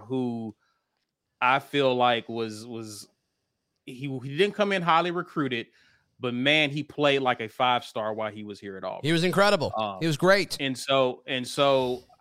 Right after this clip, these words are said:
Speaker 1: I'm happy for him. I'm happy that teams see him and they get cre-, wanna get creative with him.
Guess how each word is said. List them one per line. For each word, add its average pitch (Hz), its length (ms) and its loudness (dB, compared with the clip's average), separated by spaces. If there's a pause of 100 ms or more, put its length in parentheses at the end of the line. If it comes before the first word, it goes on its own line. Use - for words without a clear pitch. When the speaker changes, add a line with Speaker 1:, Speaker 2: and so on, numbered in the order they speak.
Speaker 1:
I'm 160 220 2
happy 170 320 2
for 113 320 -8
him. 92 100 -18
I'm 131 180 0
happy 156 320 2
that 143 200 -2
teams 156 680 -4 (300)
see 165 380 -4
him 151 440 2
and 127 440 0
they 139 100 0
get 143 220 -6
cre-, 156 160 -8
wanna 143 240 -4
get 139 180 -6
creative 139 380 -2
with 110 180 -10
him. 104 160 -14